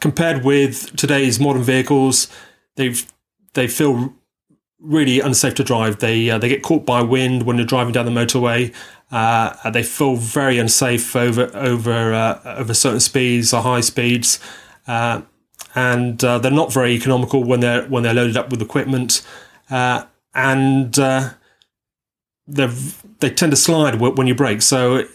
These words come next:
I, I've, I've been in a situation where I've, I've put the brakes on, uh, because the, the wheels are so small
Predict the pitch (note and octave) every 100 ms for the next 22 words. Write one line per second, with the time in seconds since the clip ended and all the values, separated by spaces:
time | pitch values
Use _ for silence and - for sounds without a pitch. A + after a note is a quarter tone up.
0 | - B2 - C3+ A#2 - - C#3+ - B2
1 | B2 A#2 - C3+ - B2+ A#2+ A#2+ A#2 A#2
2 | A2+ _ _ _ A#2+ - _ - B2+ -
3 | B2+ A#2+ - C#3 C3 A#2+ - - - -
4 | C3+ C3 - F3 - - C#3+ C#3 C3+ D3
5 | E3 - B2+ - - D3 A#2+ C#3+ C3+ A#2
6 | A#2